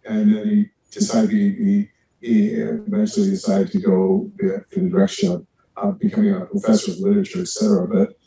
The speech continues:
before, I, I didn't know until my father's death how deep his connection to music was, which was kind of ironic because when my father died, um, uh, Raphael Hillier, who is the, um, violist for the Juilliard String Quartet, came to my father's funeral. He said,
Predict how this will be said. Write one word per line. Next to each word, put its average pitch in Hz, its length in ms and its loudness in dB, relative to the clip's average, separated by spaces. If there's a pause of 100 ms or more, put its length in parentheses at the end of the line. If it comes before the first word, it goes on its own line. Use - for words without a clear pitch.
(260)
before, - 420 2
I, 127 300 0
I - 40 2
didn't 151 200 0
know 131 180 2
until 127 220 -2
my 110 180 2
father's 113 500 0
death 117 340 0
how 107 200 -4
deep 214 320 2
his 202 380 -2
connection 202 380 -2
to - 60 -4
music 95 440 -2
was, 95 600 0
which 214 160 -2
was 101 260 2 (180)
kind 127 200 0
of 113 60 4
ironic 110 520 0
because 190 200 -4
when 107 120 2
my 98 160 4
father 117 300 2 (140)
died, 98 320 2
um, - 340 -4
uh, 95 220 -2
Raphael 190 600 0
Hillier, 202 480 0 (360)
who 202 140 4
is 190 160 2
the, 185 300 -2
um, - 260 -4 (160)
violist 101 640 0
for 170 240 0
the 190 280 -4
Juilliard 196 420 0
String 196 300 0
Quartet, 95 540 -6 (340)
came 110 260 0
to 98 60 2
my 92 260 -4
father's 101 340 0
funeral. 214 420 0
He 190 100 2
said, 208 360 2